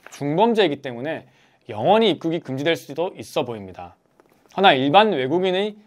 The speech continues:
경미한 성범죄 정도라면은 강제 출국 명령이 되기 전에 빠르게 대응하셔야 합니다. 본인이 출국해서는 안 되는 사유를 잘 정리를 해서 제출하여야 하는데요. 비즈니스적인 이유 때문이라면은 자신의 직책이나 상황을 논리적으로 설명을 해서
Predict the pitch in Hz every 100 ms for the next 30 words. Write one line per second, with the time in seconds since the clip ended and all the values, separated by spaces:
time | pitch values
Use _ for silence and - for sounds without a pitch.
0 | _ _ - 107 117 185 254 254 240 240
1 | 254 220 139 123 113 107 165 131 - _
2 | _ _ - 123 175 190 226 220 143 143
3 | 160 170 - 117 151 117 127 135 196 220
4 | 233 - 131 143 175 214 202 117 98 87
5 | _ _ _ _ _ _ _ - 170 220
6 | 220 254 254 233 196 185 123 127 190 180
7 | 190 175 - 135 131 107 117 151 165 151
8 | 196 185 120 110 147 151 208 180 123 101
9 | 139 151 - _ _ _ _ _ - _
10 | 135 131 202 214 208 180 147 135 135 165
11 | 165 139 123 165 147 - _ _ - 120
12 | 165 147 - - 180 165 165 175 196 185
13 | 165 117 151 196 175 170 185 175 160 175
14 | 110 120 90